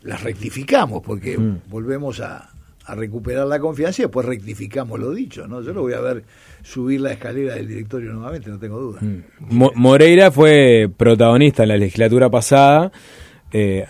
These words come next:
Speaker 2: ant-, bueno, después vino la, la intendencia, ¿no? Pero estaba de senador y fue uno de los principales a-, artífices del seguimiento del caso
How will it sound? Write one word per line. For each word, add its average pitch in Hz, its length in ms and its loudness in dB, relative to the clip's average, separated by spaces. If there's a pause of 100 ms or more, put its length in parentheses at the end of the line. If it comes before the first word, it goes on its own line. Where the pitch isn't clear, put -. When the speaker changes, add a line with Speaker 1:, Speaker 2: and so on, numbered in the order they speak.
(120)
Speaker 2:
ant-, 120 180 -4 (100)
bueno, 113 200 0
después 95 260 -8
vino 101 240 -2
la, 90 140 -8
la 98 120 -4
intendencia, 127 500 4
¿no? 160 160 2
Pero 117 120 2
estaba 131 280 4
de 123 60 4
senador 165 420 6
y 131 180 4
fue 170 120 4
uno 190 80 4
de 175 40 6
los 151 60 6
principales 143 540 2 (280)
a-, 120 120 -2
artífices 147 540 2
del 131 120 6
seguimiento 120 340 2
del 101 80 0
caso 98 360 -6